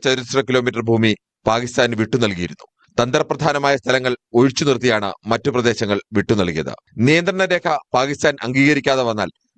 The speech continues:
സ്വാഭാവികമായും ഇന്ത്യയും സമാന നീക്കം നടത്താനുള്ള സാധ്യത തള്ളാനാവില്ല. ഉഭയകക്ഷി ചർച്ചയിലൂടെ സമാധാനപരമായി തർക്കങ്ങൾ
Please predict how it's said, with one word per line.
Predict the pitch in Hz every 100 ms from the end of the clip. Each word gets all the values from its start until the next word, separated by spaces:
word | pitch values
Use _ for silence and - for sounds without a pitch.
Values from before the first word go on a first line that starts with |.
| -
സ്വാഭാവികമായും | 139 135 156 151 156 147 135 139 -
ഇന്ത്യയും | 123 139 139 135 -
സമാന | 135 127 147 165
നീക്കം | 143 135
നടത്താനുള്ള | 123 117 123 120 117
സാധ്യത | 117 110 107 104 - _ 104
തള്ളാനാവില്ല. | 101 107 95 85 78 - - _ _ _
ഉഭയകക്ഷി | 92 143 147 147 143
ചർച്ചയിലൂടെ | 143 - 143 139 139 - -
സമാധാനപരമായി | 123 139 151 170 151 139 127 127 -
തർക്കങ്ങൾ | 123 - 151